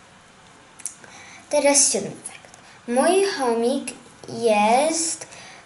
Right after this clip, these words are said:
łasuchem, bo lubi dużo jeść. Chociaż teraz nam się ziarenka skończyły, ale tata niedługo pojedzie po ziarenka, ale bardzo lubi ziarenka jeść.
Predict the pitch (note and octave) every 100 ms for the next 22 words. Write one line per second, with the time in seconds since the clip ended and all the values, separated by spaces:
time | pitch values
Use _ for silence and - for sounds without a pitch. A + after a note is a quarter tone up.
0 | - - - - - - - - - -
1 | - - - - - - A#3 C4+ C#4 C#4
2 | A#3+ G3 F#3 F#3+ G3+ A#3 A#3 A#3 A#3+ C#4+
3 | D#4+ D4 C#4 A3+ C#4+ C#4 B3 A3 G3+ G3
4 | A3 G#4+ A#4+ - - - - - - -
5 | - - - C#4+ C#4+ D4+ D4 D4 D4 C#4+
6 | C#4 C#4+ D4 E4+ D4+ B3+ B3 A3+ A3+ B3
7 | - A#3+ A#3+ A#3+ - - - - B3 B3
8 | B3 A#3+ A3+ A3+ A#3 A#3+ C4+ C4 G#3 G3+
9 | G3+ G3+ F#3 F#3 G3 G3 - C#4 D4 C#4+
10 | A#3 C4 C#4 B3+ A#3 G#3+ G#3+ A#3+ A3 G3+
11 | A3 B3+ - - - - - G#3+ A#3+ A#3+
12 | A#3 A3 A3 G#3 G3 G3+ G#3+ A3